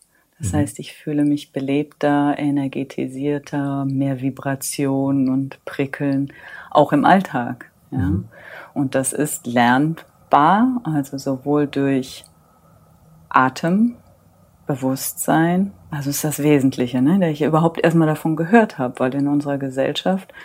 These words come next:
Speaker 1: ist es eigentlich nicht bekannt, dass es trennbar ist,
Speaker 2: Mhm.
Speaker 1: beziehungsweise getrennt erlebbar, ne?
Speaker 2: Mhm.
Speaker 1: Und da sehe ich für mich, das ist, was mir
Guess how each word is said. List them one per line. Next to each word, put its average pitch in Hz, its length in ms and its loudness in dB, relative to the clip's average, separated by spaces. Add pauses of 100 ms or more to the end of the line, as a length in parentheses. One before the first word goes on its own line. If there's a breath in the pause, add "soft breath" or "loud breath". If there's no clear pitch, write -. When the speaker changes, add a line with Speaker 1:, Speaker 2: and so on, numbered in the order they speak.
(180 loud breath)
Speaker 1:
ist - 100 -14
es 156 120 -6
eigentlich 139 400 2
nicht 147 240 0
bekannt, 143 400 0
dass 139 160 -8
es - 160 -8
trennbar 131 840 0
ist, 143 420 -6
Speaker 2:
Mhm. 104 60 -2
Speaker 1:
beziehungsweise 139 520 0
getrennt 135 480 -4
erlebbar, 123 560 -6
ne? 123 420 -6
Speaker 2:
Mhm. 98 220 -6 (560 loud breath)
Speaker 1:
Und 135 140 0
da 139 220 6
sehe 135 220 -2
ich - 160 -6
für 147 160 -2
mich, 139 220 0
das 151 220 0
ist, 165 180 -2
was 156 180 -2
mir 151 340 0